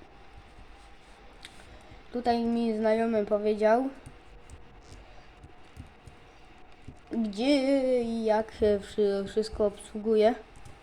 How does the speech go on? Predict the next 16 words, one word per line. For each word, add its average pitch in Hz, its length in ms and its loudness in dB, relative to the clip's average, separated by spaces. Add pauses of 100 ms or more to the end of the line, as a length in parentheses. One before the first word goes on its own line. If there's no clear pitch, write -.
(400)
ale 202 240 2
bym 208 180 -2
teraz 202 260 -2
wpadł, 196 300 2 (100)
nie? 190 180 -2 (600)
Do 185 120 -4
rowu. 175 300 -2 (440)
A, 190 360 2
bo 185 80 0
on 185 140 2
jest 185 160 -2
na 185 120 0
bliźniakach, 190 540 -6 (180)
kurr. 190 540 -4 (1040)
Z - 120 -20
przodu. 175 400 -8